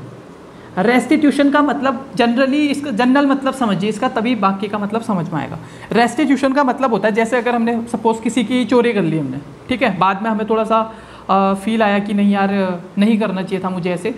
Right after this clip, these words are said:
तो हम क्या करते हैं, उसकी चीज़ को वापस लौटाने के लिए जाते हैं, ठीक है। ये joke था एक,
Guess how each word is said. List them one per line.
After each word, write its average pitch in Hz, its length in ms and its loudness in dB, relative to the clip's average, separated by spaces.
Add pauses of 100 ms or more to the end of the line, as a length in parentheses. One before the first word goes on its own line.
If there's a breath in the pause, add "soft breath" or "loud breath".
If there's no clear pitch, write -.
(280 loud breath)
तो 233 60 2
हम 233 200 2
क्या 262 120 4
करते 226 220 -2
हैं, 214 80 -2
उसकी 226 200 -4
चीज़ 247 240 -4
को 269 100 -2
वापस 233 380 0
लौटाने 196 320 2
के 190 80 -2
लिए 190 120 2
जाते 143 260 -4
हैं, 139 140 -10 (140)
ठीक 262 160 2
है। 311 120 2 (260 loud breath)
ये 247 60 0
joke 208 320 2
था 165 60 4
एक, 139 180 -4